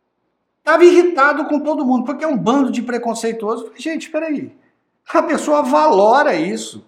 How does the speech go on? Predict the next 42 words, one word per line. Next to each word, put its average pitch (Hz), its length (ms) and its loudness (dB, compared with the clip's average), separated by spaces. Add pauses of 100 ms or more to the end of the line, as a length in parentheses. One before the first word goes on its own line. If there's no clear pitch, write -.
(160)
Você - 180 -6
tá, 262 180 -2
tá, 262 320 -4
você 202 260 -6
tá 240 160 -4
julgando 226 520 -2
o 233 40 -6
valor. 226 580 -2 (200)
Esse 226 260 -4
é - 20 0
o 247 100 -4
erro 247 200 -4
mais 254 300 -4 (140)
clássico 185 680 -4
que 143 120 -14
tem. 151 360 -12 (580)
É 294 60 -4
problema 339 400 0
da 330 120 -2
pessoa 302 460 -4
dar 262 140 -2
valor 208 340 -2
a 175 80 -4
isso. 196 400 -10
Aí, 294 300 -10 (300)
aí 175 260 -8
julgando, 165 580 -10
consumista, 156 760 -14
não 151 80 -16
sei 147 160 -16
o - 20 -20
quê. 180 240 -10 (460)
É, 277 120 0 (340)
pra 320 180 4
mim, 330 400 -2
o 262 80 -4
maior. 208 440 -2
Aí, 160 200 -4
de 196 100 -2
repente, 190 580 -6 (220)
quando 196 240 -4
você 196 280 -4